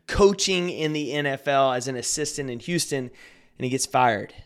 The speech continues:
And he's out of the league for eight hundred and sixty-five days. He finally gets another opportunity with Kyle Sha-, Shanahan, but continues to have problems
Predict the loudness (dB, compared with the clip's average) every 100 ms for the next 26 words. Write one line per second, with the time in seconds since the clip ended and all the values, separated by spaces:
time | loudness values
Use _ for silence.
0 | _ _ -8 0 2 2 2 0 -2 -4
1 | -8 -4 -4 -4 -6 -6 -6 -8 -10 -10
2 | -14 -8 -8 -8 -10 -14 -16 -18 -18 -18
3 | _ _ _ _ _ _ -2 6 8 8
4 | 4 2 2 4 6 6 4 2 2 -2
5 | -4 -6 -6 -4 -6 -8 -8 -4 -2 -2
6 | -2 -2 -4 -2 2 4 4 2 0 -4
7 | -6 -10 -20 -20 _ _ 2 6 6 4
8 | -2 0 0 -2 -2 0 0 0 -2 0
9 | 0 0 -6 -8 -8 -8